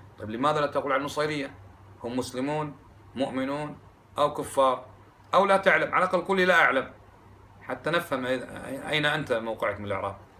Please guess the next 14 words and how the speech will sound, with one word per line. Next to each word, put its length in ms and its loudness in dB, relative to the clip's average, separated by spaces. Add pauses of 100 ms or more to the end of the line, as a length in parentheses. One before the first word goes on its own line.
(800)
<coughs> 640 4
تقول: 200 0
"ولا 200 8
نقول 220 2
أنهم 160 0
موحدون". 520 0
صحيح. 460 0 (320)
طيب، 180 -4
النصيري 360 0
موحدون، 560 -2 (440)
مسلمون، 540 -2 (380)
مؤمنون؟ 560 -2 (580)
قل 160 0
لنا. 260 -2